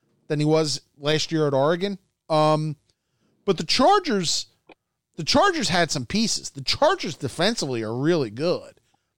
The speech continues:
The Chargers have some weapons on the outside. You know, I, I think that's a good spot for him. I think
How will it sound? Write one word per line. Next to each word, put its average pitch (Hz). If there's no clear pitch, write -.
The 143
Chargers 247
have 190
some 151
weapons 151
on 131
the 131
outside. 131
You 170
know, 147
I, -
I 170
think 269
that's 208
a 170
good 156
spot 180
for 135
him. 110
I 120
think 208